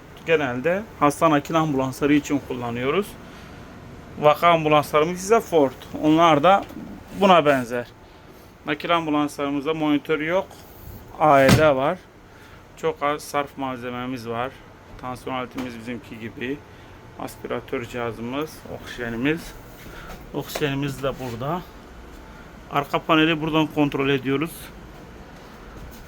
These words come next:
Ön tarafı da bu şekilde.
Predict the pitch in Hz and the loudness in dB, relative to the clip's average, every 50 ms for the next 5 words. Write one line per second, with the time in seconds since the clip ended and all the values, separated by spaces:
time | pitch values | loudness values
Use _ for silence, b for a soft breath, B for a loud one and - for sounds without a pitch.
0 | - - - - - - - - - - - - - - - 165 160 151 143 - | -20 -18 -16 -16 -16 -16 -16 -18 -18 -18 -18 -18 -14 -4 0 2 2 2 2 2
1 | 139 135 135 127 127 156 156 180 185 170 160 156 - - 143 120 - - 127 120 | 2 2 2 2 0 0 2 2 2 2 0 -4 -4 -4 -6 -6 -4 -4 -4 -4
2 | 107 117 | -4 -4